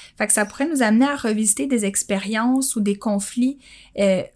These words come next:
face auxquels on porte encore une certaine colère. Tu sais, peut-être qu'il y a des conversations qui doivent avoir lieu avec des membres de sa famille, choisie ou d'origine.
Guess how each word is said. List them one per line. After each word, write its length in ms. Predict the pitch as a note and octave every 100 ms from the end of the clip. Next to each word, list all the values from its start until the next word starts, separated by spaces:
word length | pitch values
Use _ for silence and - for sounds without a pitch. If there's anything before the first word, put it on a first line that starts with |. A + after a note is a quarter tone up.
| _ _ _ -
face 360 | - A#3+ B3
auxquels 280 | A#3+ A#3+ C#4+
on 80 | C4
porte 280 | A3 G#3+ -
encore 460 | A#3 A#3 B3+ C#4 B3+
une 140 | G#3+
certaine 500 | - G3+ - G#3 A3
colère. 600 | A3 G3 F#3+ G#3 G#3+ -
Tu 120 | -
sais, 40 | A#3+
peut-être 340 | A#3 A3+ D4
qu'il 80 | C#4
y 20 |
a 20 | A3
des 120 | G#3+
conversations 800 | - G#3+ G#3+ - G#3 - B3 C4+
qui 200 | - G3+
doivent 380 | G#3+ A#3+ C4
avoir 280 | A#3+ G3+ G3
lieu 160 | G3 A3+
avec 240 | G#3 G3+
des 100 | G3
membres 300 | G3 G#3 A3+
de 80 | G#3
sa 160 | G3+ F#3+
famille, 580 | F#3+ F#3 F#3 F#3+ G3+
choisie 540 | A3 - G3 G3+ G#3 A3
ou 140 | G#3
d'origine. 640 | G3+ F#3+ F#3+ F#3+ G#3+ B3+